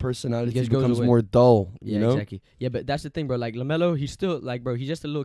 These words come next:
Speaker 2: kid, bro. Like,
Speaker 1: Yeah.
Speaker 2: that's what I love about him, bro.
Speaker 1: Yeah.
Speaker 2: Like, he's just a little
Speaker 1: Yeah.
Speaker 2: kid just out there playing basketball. Like, bro, like, you
Speaker 1: Exactly.
Speaker 2: see it in the way that he plays basketball as well, bro.
Speaker 1: Yeah.
Speaker 2: Like, he just plays hella free, bro. It's
Speaker 1: Yeah.
Speaker 2: beautiful. It's lovely to see, bro.
Speaker 1: That's
Speaker 2: It's
Speaker 1: why I love
Speaker 2: lovely
Speaker 1: him.
Speaker 2: to see.
Speaker 1: His little passes are so beautiful to watch.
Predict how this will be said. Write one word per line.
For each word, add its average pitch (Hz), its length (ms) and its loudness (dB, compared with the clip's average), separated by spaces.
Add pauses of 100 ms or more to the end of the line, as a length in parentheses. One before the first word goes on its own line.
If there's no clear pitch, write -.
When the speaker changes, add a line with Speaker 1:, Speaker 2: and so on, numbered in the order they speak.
Speaker 2:
kid, 135 120 -8
bro. 104 120 -8 (100)
Like, 107 100 -10
Speaker 1:
Yeah. 127 160 4
Speaker 2:
that's 110 120 2
what 123 120 -6
I - 80 -8
love 127 80 -8
about 104 240 -12
him, 95 60 -8
bro. 123 60 2
Speaker 1:
Yeah. 135 200 6 (160)
Speaker 2:
Like, 110 160 -10
he's 117 100 -14
just 139 180 -8
a 131 40 -10
little 139 240 -4
Speaker 1:
Yeah. 139 160 6
Speaker 2:
kid 101 80 -2
just 120 160 -8
out 127 180 -6
there 123 120 -6
playing 123 240 -6
basketball. 117 480 -8 (120)
Like, 120 160 2
bro, 139 140 4
like, 131 120 0
you 127 60 -2
Speaker 1:
Exactly. - 40 2
Speaker 2:
see 131 240 -2
it - 20 -2
in 151 60 -2
the 143 80 0
way 143 100 2
that 131 60 -8
he 127 80 -6
plays 127 240 -8
basketball 123 340 -8
as 101 140 -8
well, 113 180 -6
bro. 92 220 -10 (200)
Speaker 1:
Yeah. 117 200 4
Speaker 2:
Like, 101 80 -2
he 127 80 -6
just 131 180 -6
plays 139 200 -6
hella 131 180 -6
free, 123 240 -6
bro. 90 220 -8
It's 95 100 -8
Speaker 1:
Yeah. 120 140 2
Speaker 2:
beautiful. 110 420 -6
It's 101 120 -12
lovely 117 260 -6
to - 120 -16
see, - 160 -12
bro. - 180 -14 (380)
Speaker 1:
That's 120 160 -8
Speaker 2:
It's - 60 -10
Speaker 1:
why 110 80 -2
I - 20 -4
love 104 180 0
Speaker 2:
lovely 98 100 -2
Speaker 1:
him. 98 40 -2
Speaker 2:
to 95 60 -8
see. 87 220 -12
Speaker 1:
His 123 120 -4
little 151 220 -2
passes 135 420 -6
are 117 80 -6
so - 220 -8
beautiful 104 400 -8
to 107 140 -12
watch. 98 400 -8